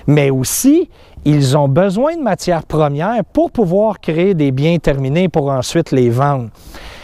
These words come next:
Et n'importe qui qui a été dans la vente au détail ou dans la manufacturation de produits sait très bien que la grande majorité des entreprises aujourd'hui travaillent dans un processus qu'on appelle just in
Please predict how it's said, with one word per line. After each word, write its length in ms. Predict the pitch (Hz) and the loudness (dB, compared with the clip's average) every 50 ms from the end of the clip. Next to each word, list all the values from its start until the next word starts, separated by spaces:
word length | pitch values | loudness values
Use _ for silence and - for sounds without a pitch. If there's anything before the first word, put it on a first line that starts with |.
| - - - - - - | -20 -20 -20 -20 -6 0
Et 300 | 165 170 175 170 180 - - - - - - - - | 2 4 4 4 0 -2 -6 -16 -20 -20 -20 -8 -2
n'importe 640 | 214 226 277 320 339 339 285 - 285 - - 254 226 | 0 2 2 2 2 0 0 -2 -4 -2 0 -2 -2
qui 160 | - - 240 208 | 2 2 0 0
qui 140 | - - | 2 2
a 20 | 175 | 2
été 240 | 156 139 - 190 147 | 2 2 2 0 2
dans 140 | 165 156 | 2 0
la 100 | 143 139 | 0 0
vente 300 | 135 139 160 175 175 - | 0 0 0 -2 0 0
au 80 | 170 160 | 0 0
détail 560 | 143 143 127 - - 143 135 131 120 117 - - _ | 2 0 0 0 -2 -2 -2 -2 -4 -8 -10 -4 _
ou 160 | 180 185 208 | 2 2 4
dans 260 | 175 165 160 160 151 151 | 4 2 2 0 0 -2
la 140 | 147 147 | -2 -2
manufacturation 1400 | 135 143 151 175 220 277 269 277 240 - - 254 - - - - 226 190 185 185 165 147 - - 185 190 196 190 | -2 -2 0 0 0 2 2 0 0 0 -2 -2 -2 -2 -2 0 0 2 2 0 0 -2 -2 -2 -2 0 0 0
de 60 | - | -2
produits 580 | - 165 151 143 139 131 135 151 190 240 254 | -4 -2 0 0 0 0 0 2 2 2 2
sait 240 | 220 - - 147 135 | 2 0 -2 -2 -2
très 380 | - - 180 190 226 240 220 190 | 0 0 0 2 2 2 2 0
bien 340 | 151 143 156 165 185 208 220 - - - - - - - - - | 0 -2 -2 -2 -2 -2 -4 -6 -12 -20 -20 -20 -20 -20 -18 -2
que 80 | - 170 | 0 0
la 220 | 156 160 160 165 | 0 2 0 -2
grande 580 | 170 160 160 190 190 202 240 302 311 302 294 254 | -2 -2 -2 -2 -2 0 0 0 2 2 2 2
majorité 560 | 226 208 180 160 185 165 151 147 - 151 - | 2 2 2 2 0 0 -2 -2 0 0 2
des 220 | 170 165 151 143 | 2 0 0 0
entreprises 580 | 160 160 151 - 139 127 - 170 214 220 170 160 | 0 -2 0 -2 -2 -2 0 0 0 2 2 2
aujourd'hui 500 | 147 127 147 131 131 131 151 180 208 196 | 0 0 0 -2 -2 0 0 2 0 0
travaillent 520 | - - 156 156 156 151 170 185 208 208 | 0 0 0 0 2 0 0 -2 -2 -2
dans 240 | 170 156 139 120 139 | -2 -2 -2 -2 -2
un 80 | 139 135 | -4 -4
processus 580 | - - 175 170 - 151 131 - - 196 - | -2 -2 -2 -2 0 -4 -4 -2 -2 -2 -2
qu'on 220 | - - 156 143 135 | 0 -2 0 0 0
appelle 420 | 131 120 - 160 160 170 180 175 - - - - - - | 0 0 2 2 2 2 2 0 -2 -6 -16 -12 -4 -2
just 560 | 127 113 123 156 196 202 190 - - - - - - | 0 2 4 2 2 0 0 -4 -10 -14 -8 -4 0
in 260 | 147 151 147 139 | 0 0 0 -2